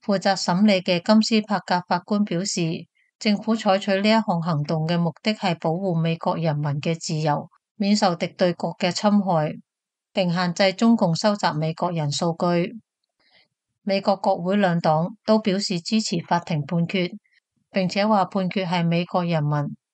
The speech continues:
同 TikTok 用戶嘅勝利，亦即係中共嘅失敗。共和黨聯邦參議員 Tom Cotton 喺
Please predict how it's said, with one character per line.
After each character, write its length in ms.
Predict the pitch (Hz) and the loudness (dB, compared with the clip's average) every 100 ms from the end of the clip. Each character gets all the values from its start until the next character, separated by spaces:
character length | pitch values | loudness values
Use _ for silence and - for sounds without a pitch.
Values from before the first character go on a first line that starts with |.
| _ | _
同 240 | - 156 | -2 0
TikTok 380 | 151 220 - 226 | -2 -2 0 0
用 180 | 190 165 | 0 -2
戶 240 | 160 160 | -2 -2
嘅 160 | 156 175 | 0 0
勝 240 | - 170 | 0 0
利， 320 | 170 156 165 - _ _ _ _ _ _ | 0 -2 -4 -10 _ _ _ _ _ _
亦 160 | 208 180 | -4 0
即 160 | 226 | 0
係 200 | 214 185 | 0 -2
中 200 | 165 202 | 0 0
共 220 | 208 160 | 0 0
嘅 100 | 156 | -2
失 140 | 165 190 | -2 -4
敗。 460 | - 170 151 160 - _ _ _ _ _ _ _ _ _ | -2 0 0 -4 -10 _ _ _ _ _ _ _ _ _
共 240 | - 202 | 0 2
和 180 | 190 160 | 2 0
黨 240 | 156 180 220 | 0 4 4
聯 180 | 196 | 4
邦 220 | 147 208 226 | 4 2 2
參 240 | 233 226 | 2 2
議 220 | 214 180 | 2 0
員 260 | 170 160 151 - - | -2 -4 -8 -14 -8
Tom 300 | 233 233 233 | -2 -2 -2
Cotton 560 | - 233 226 170 175 - _ | 0 0 0 -4 -6 -16 _
喺 200 | - 180 | -4 -2